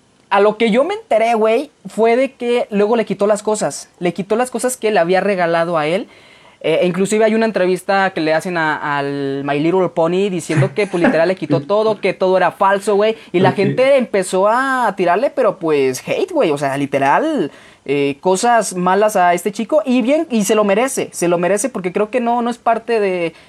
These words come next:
Speaker 1: de, de ahorita de la civilización en la que estamos. Por algo el, el mundo es así, güey. Por algo el mundo es ojete.
Speaker 2: Mira,
Speaker 1: Por algo
Speaker 2: a
Speaker 1: la
Speaker 2: mí
Speaker 1: gente, pues, dice cosas,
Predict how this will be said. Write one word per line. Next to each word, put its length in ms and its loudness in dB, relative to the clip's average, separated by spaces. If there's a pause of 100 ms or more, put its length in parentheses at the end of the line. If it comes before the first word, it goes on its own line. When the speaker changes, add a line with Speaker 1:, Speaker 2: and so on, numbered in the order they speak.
Speaker 1:
de, 220 -6
de 80 0
ahorita 280 0
de 60 0
la 100 2
civilización 440 -2
en 80 -2
la 120 -2
que 80 -8
estamos. 500 -2 (160)
Por 160 2
algo 280 0
el, 280 -2
el 160 0
mundo 240 0
es 80 -4
así, 260 -4
güey. 240 0
Por 160 -4
algo 160 -2
el 60 0
mundo 240 -2
es 80 -8
ojete. 500 -4 (240)
Speaker 2:
Mira, 160 4
Speaker 1:
Por 60 6
algo 140 4
Speaker 2:
a 20 6
Speaker 1:
la 80 6
Speaker 2:
mí 80 2
Speaker 1:
gente, 760 0 (100)
pues, 180 -2
dice 180 -4
cosas, 440 -2